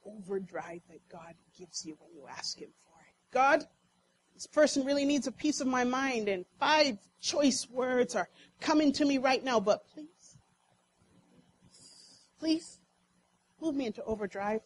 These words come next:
Holy Spirit. Give me what I really need to say."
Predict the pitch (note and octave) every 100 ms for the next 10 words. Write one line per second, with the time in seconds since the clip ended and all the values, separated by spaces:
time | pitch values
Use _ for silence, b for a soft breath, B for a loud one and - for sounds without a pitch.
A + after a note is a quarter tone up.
0 | - A3+ A3+ - B3 A#3+ - _ _ _
1 | _ _ _ _ _ D#4 C#4 A#3+ A3 G#3
2 | G3 G3+ G3 F3 E3+ E3+ D3+ - D#3+ -
3 | - -